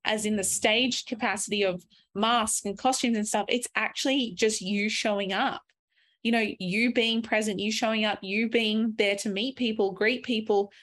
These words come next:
share your in-, unique thoughts, ideas, quirks, personality traits and all of that, and do it without shame. And it's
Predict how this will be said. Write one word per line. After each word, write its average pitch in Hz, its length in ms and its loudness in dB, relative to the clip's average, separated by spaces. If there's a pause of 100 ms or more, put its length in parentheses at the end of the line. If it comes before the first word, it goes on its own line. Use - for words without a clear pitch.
(120)
share 254 280 2
your 233 200 2
in-, 202 320 -2
unique 208 480 -2
thoughts, 226 360 2
ideas, 208 600 0
quirks, 226 520 2
personality 214 580 0
traits 202 360 0
and 202 80 -4
all 185 100 -2
of 180 120 -2
that, 285 320 0 (480)
and 233 360 2 (480)
do 262 240 2
it - 80 0
without 254 360 0
shame. 233 640 -2 (1200)
And 233 120 2
it's - 260 -6